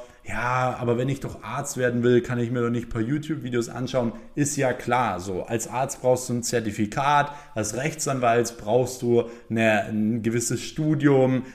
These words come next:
als Lehrer musst du natürlich ein gewisses Studium absolviert haben. Das ist vollkommen klar und das meine ich damit auch gar nicht so. Ich meine allgemein eben, wie gesagt,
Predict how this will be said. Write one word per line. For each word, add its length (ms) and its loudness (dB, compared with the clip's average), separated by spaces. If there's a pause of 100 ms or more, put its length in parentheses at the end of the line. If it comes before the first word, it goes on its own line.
(120)
als 260 0
Lehrer 460 4
musst 260 -2
du 60 0
natürlich 560 2 (120)
ein 240 -6
gewisses 360 -2
Studium 480 -4
absolviert 480 -4
haben. 220 -2
Das 200 0
ist 240 0 (160)
vollkommen 720 2
klar 260 -2
und 100 0
das 140 -4
meine 260 -2
ich 120 -4
damit 320 0
auch 260 -4
gar 220 -6
nicht 180 -12
so. 160 -6
Ich 140 -8
meine 220 -4 (100)
allgemein 640 0 (320)
eben, 540 -2
wie 120 -2
gesagt, 380 2